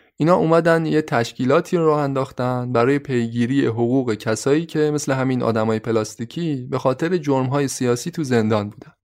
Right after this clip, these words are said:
یواش یواش دایره اهداف این تشکیلات بزرگتر شد، جوری که می‌خواستن به طور کلی توجه جهان رو به نقض گسترده حقوق بشر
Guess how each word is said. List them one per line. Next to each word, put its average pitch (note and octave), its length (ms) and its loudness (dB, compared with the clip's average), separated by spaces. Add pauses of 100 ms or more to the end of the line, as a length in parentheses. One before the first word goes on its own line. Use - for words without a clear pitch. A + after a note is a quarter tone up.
(180)
یواش C3 380 2
یواش D3+ 240 4
دایره B2+ 560 6
اهداف A#2 380 0
این C3+ 160 0
تشکیلات B2 560 -2
بزرگتر A#2 500 -2
شد، E3 320 -6 (260)
جوری F3 260 2
که E3 120 2
می‌خواستن C3 680 2
به A#2 80 2
طور A#2+ 260 0
کلی C3 560 -2
توجه B2 640 2
جهان B2 380 2
رو D#3+ 160 0
به C#3 120 0
نقض C3+ 440 0
گسترده A2+ 840 2
حقوق A#2+ 420 0
بشر A2+ 500 -2